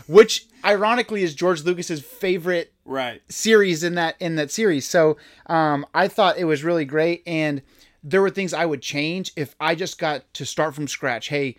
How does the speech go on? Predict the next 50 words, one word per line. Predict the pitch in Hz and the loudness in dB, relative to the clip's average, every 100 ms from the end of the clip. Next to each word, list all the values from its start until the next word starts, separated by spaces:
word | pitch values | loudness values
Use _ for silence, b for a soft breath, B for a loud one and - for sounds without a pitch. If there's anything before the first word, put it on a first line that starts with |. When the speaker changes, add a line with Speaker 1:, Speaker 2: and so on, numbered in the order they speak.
| _ | _
Speaker 2:
Right. | 110 104 | -12 0
Speaker 1:
Robert | 151 156 | 0 2
Rodriguez, | 156 151 170 156 160 156 143 - | 0 0 -2 0 0 0 -4 -2
you're | 147 147 | 2 4
out. | 147 147 147 | 4 2 0
Josiah | 135 156 135 | -2 -2 0
Greer's | 147 147 131 | 2 2 2
in. | 139 | -2
He's | 139 143 | -2 -2
writing | 147 | -2
the | 131 | -2
Book | 139 135 | -8 -4
of | |
Boba. | 139 135 139 135 b b b - | -2 0 -2 -4 b b b -2
It | 185 | 0
would | 180 170 | 2 0
have | 131 | -2
felt | - 180 175 147 | 0 0 0 -4
more | 151 156 165 170 165 | -8 -6 -2 0 0
like | 147 139 143 143 135 b b b _ | -2 -2 -2 -4 -8 b b b _
what | 135 139 165 - | -6 0 0 -2
we | 170 160 | -6 -6
feel | 139 - - 175 165 156 147 | -8 -14 -10 -4 0 0 0
the | 135 156 | -4 -6
Obi-Wan | 160 143 139 | -4 -4 -4
trailer | 135 151 135 127 | -4 -4 -2 -4
was, | 120 127 120 120 | -4 -4 -4 -8
like, | 120 | -10
more | 127 143 | -4 0
Speaker 2:
Right. | 147 | 0
Speaker 1:
heavy, | 123 143 131 131 | 0 0 0 -4
more | 135 131 | -4 -6
serious. | - 143 139 135 135 - b b b b - | -4 -2 0 0 -2 -6 b b b b -6
Um, | 143 135 127 127 - | -2 -2 -2 -6 -12
but | 135 160 156 | -2 0 0
for | - 151 151 | 0 0 0
what | 156 165 180 | 0 0 2
we | 185 | -2
got, | 151 214 175 151 _ - 139 | 0 0 0 -2 _ -20 -6
getting | 160 165 160 | -2 -2 -4
into | 151 | -4
that | 143 | -4
seventh | - 156 135 | -2 -4 -4
episode, | 170 147 - 135 127 | -6 -6 -2 0 0
I | - 139 | -2 -2
was, | 139 131 120 - | -2 -4 -6 -6
I | 151 | -4
was | 147 139 | -2 -2
on | 135 | -4
board, | 127 151 156 | -2 0 0